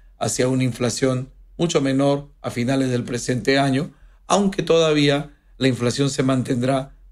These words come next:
fuera del rango meta que tiene el Banco Central, que es un rango muy exigente, entre uno y tres. Nuestra previsión es que la inflación cierre en tres coma ocho por ciento. Ahora, el riesgo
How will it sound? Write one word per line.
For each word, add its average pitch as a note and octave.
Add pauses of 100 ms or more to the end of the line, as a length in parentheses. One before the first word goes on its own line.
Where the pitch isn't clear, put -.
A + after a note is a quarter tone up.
(120)
fuera C3+
del C3+
rango C3
meta C#3 (560)
que C3+
tiene C3
el C3
Banco C3
Central, C3
que -
es A#2
un B2
rango C3+
muy C#3+
exigente, B2+ (480)
entre A#2+
uno C3+
y B2+
tres. A#2 (320)
Nuestra A2+
previsión B2 (180)
es -
que B2+
la B2+
inflación A2+
cierre C#3 (220)
en A#2+
tres C3
coma C3
ocho B2+
por A#2
ciento. - (800)
Ahora, D3 (520)
el B2
riesgo D3+